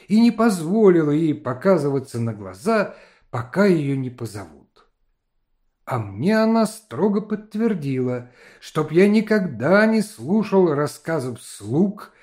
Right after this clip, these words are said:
и не верил им, и что это всё выдумки багровской дворни. Разумеется, что тогда никакое сомнение в справедливости слов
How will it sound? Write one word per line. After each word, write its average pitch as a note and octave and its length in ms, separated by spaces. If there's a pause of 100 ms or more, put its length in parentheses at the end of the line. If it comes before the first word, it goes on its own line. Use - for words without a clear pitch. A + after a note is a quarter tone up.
(280)
и A#3 120
не B3+ 220
верил E3 540
им, C#3+ 280 (320)
и F3 120
что G#3 240
это A3 180
всё F#3+ 260
выдумки G#3+ 800
багровской C3 1000
дворни. F#2+ 680 (840)
Разумеется, B2+ 1000 (280)
что - 240
тогда G#3 520
никакое F#3 540
сомнение F3 680
в A2+ 100
справедливости E3+ 1080
слов B2 320